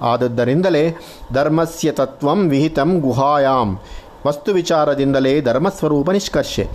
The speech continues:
"ಯಸ್ತೇರ್ಕೇಣಾನುಸಂಧತ್ತೆ ಸಾ ಧರ್ಮಂ ವೇದನೇತರಂ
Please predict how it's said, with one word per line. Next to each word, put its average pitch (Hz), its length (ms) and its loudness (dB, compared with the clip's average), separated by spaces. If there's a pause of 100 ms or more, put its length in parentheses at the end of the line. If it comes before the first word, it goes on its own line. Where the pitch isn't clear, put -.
(400)
"ಯಸ್ತೇರ್ಕೇಣಾನುಸಂಧತ್ತೆ 151 2000 0 (280)
ಸಾ 160 400 0
ಧರ್ಮಂ 147 460 2
ವೇದನೇತರಂ 143 960 2